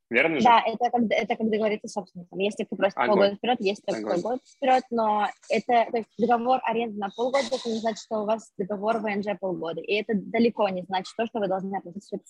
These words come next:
Speaker 2: сумму вперед.
Speaker 1: Мгм, мгм. Огонь. А, и давай сразу, раз начали разговаривать про В Н Ж, да, то есть, а, дополним то, что в течение шестидесяти дней можно собрать документы,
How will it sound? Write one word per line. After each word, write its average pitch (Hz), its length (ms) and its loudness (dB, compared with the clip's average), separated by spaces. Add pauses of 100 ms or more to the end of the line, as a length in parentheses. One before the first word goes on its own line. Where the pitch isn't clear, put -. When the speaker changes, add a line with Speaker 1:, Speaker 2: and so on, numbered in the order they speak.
(120)
Speaker 2:
сумму 190 160 -6
вперед. - 260 -8 (720)
Speaker 1:
Мгм, 120 300 0 (300)
мгм. 104 260 -4 (200)
Огонь. 110 340 2 (340)
А, 113 440 4
и 143 280 0
давай 123 240 -2
сразу, 117 720 -6
раз 113 260 -2
начали 110 320 -4
разговаривать 104 560 -2
про 104 140 -4
В 104 80 -4
Н 104 160 -2
Ж, 143 220 0
да, 135 120 2
то 113 100 -4
есть, - 220 -8 (280)
а, 110 280 2
дополним 113 460 0
то, 113 80 -6
что 104 420 0
в - 40 -10
течение 135 360 -4
шестидесяти 120 580 -6
дней 160 300 2
можно 123 280 0
собрать 107 400 2
документы, 156 680 -2